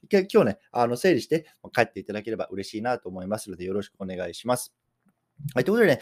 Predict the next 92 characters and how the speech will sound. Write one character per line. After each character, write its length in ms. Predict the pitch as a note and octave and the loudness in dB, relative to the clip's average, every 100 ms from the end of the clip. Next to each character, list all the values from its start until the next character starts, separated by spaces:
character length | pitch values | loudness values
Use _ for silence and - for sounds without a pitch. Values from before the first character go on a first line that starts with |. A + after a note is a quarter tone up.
| - | -2
ま 60 | E3 | 0
あ、 20 | |
本 100 | F#3+ | 4
題 120 | F#3 | 4
の 60 | F3+ | 6
前 120 | E3 | 2
に 80 | A2+ | 2
簡 180 | A#2 A2+ | -4 -2
単 120 | A#2+ | -4
に 60 | |
自 100 | A2 | -4
己 20 | G#2+ | -6
紹 220 | B2+ C#3 | -6 -2
介 120 | G2+ | -2
だ 60 | F#2 | -2
け 120 | - | -8
さ 100 | - | -16
せ 100 | - | -12
て 80 | - | -8
く 80 | - | -6
だ 100 | G3+ | -2
さ 120 | A3+ | -2
い。 80 | - - | -4 -12
僕 240 | F3 G3 G#3 | -10 -6 -2
ね、 200 | G3+ - | -2 0
今 100 | D3 | 2
ア 40 | A#2 | 2
メ 80 | |
リ 80 | B2 | 2
カ 100 | C#3 | -2
の 60 | C3+ | -2
方 140 | C#3+ | -4
に 80 | G2+ | -6
住 120 | - | -8
ん 60 | G2+ | -6
で 60 | |
ま 80 | G#2 | -6
す。 160 | - G2+ - - | -6 -10 -10 -8
で、 40 | G#3 | -4
ま 100 | G3+ | -2
あ、 20 | |
基 60 | |
本 120 | G#3+ A3 | -4 -6
的 100 | C4+ | -4
に 60 | |
は 80 | A#3 | -4
ね、 200 | G#2 F2 | -4 -8
こ 100 | - | -6
う、 60 | G#2+ | -8
Twitter 340 | - B2+ - | -6 -8 -6
と 80 | C3+ | -8
か、 240 | - F2 _ | -6 -8 _
ま 60 | - | -10
あ、 20 | |
エ 60 | A2+ | -6
ス 100 | B2 | -4
エ 20 | |
ヌ 40 | |
エ 20 | B2 | -6
ス、 120 | - | -6
エ 80 | A#2+ | -10
ス 140 | - | -6
エ 40 | B2+ | -6
ヌ 60 | C#3 | -4
エ 40 | |
ス 80 | B2 | -6
を 80 | F#2+ | -4
通 160 | B2+ | -6
じ 100 | C3+ | -4
て、 140 | G3+ D3+ | -4 -2
ま 120 | G2+ | -2
あ、 20 | |
ウ 20 | |
ェ 80 | G#2 | -2
ブ 80 | A2 | -4
ス 100 | C3+ | -6
リ 80 | C3 | -8
ー 20 | |
と 80 | - | -8
か 100 | - | -10
エ 40 | |
ヌ 80 | G2 | -10
エ 20 | |
フ 80 | G#2 | -8
テ 80 | - | -10
ィ 20 | |
ー 0 | |
の 60 | G3 | -10
海 240 | - F#4 | -4 -2
外 100 | C#3+ | -2
の 80 | F#2+ | -4
ね、 140 | F2 | -8